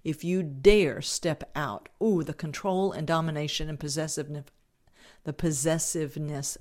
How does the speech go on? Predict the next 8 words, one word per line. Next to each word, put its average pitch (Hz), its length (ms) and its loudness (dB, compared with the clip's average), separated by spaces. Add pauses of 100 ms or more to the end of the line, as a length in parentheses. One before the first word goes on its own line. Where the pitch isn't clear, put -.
of 160 200 -6 (100)
it 160 300 -8
will 160 280 -12 (200)
grab 143 640 -10 (300)
you. 151 540 -6 (640)
It 190 140 4
will 165 160 -10
trash 151 800 -2